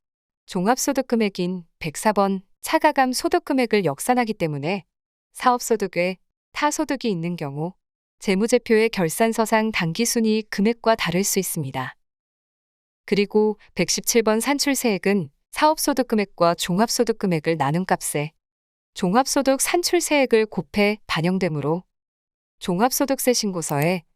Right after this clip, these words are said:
산출세액과 다를 수 있는데요. 이때 사업소득 금액은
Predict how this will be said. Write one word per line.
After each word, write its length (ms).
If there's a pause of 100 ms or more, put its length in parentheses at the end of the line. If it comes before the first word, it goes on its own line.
(160)
산출세액과 840
다를 260
수 200
있는데요. 520 (960)
이때 540
사업소득 580
금액은 580